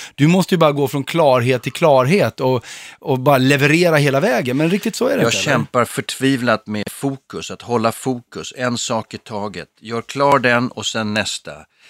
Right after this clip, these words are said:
Speaker 2: Därför att jag har alltid tre, fyra, fem projekt på gång och saker jag ska göra. Och i och med att jag är en notorisk tidsoptimist så är jag hela tiden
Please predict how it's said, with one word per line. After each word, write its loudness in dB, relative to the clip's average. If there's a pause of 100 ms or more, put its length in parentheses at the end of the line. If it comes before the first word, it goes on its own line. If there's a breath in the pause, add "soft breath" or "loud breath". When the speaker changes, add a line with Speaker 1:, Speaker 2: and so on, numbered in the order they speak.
(200 soft breath)
Speaker 2:
Därför -6
att -6
jag -2
har 2
alltid 0
tre, -6
fyra, -6 (300)
fem -4
projekt -12
på -20
gång -6
och -14
saker -10
jag -12
ska -12
göra. -6
Och -16
i -12
och -12
med -10
att -14
jag -8
är -8
en -14 (540 loud breath)
notorisk -2
tidsoptimist -8 (320)
så -6
är -6
jag -4
hela -4
tiden -10